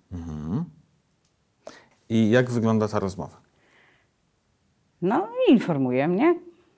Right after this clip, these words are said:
Speaker 2: krótko, zwięzłowato, dobrze, rozumiem,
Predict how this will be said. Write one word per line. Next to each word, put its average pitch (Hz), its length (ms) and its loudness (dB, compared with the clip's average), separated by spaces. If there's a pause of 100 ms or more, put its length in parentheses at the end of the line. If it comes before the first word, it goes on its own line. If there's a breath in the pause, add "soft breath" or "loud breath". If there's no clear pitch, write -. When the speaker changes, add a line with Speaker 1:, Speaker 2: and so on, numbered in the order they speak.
(400 soft breath)
Speaker 2:
krótko, 139 560 -4
zwięzłowato, 143 880 -6 (280)
dobrze, 120 680 -6 (800)
rozumiem, 143 600 -2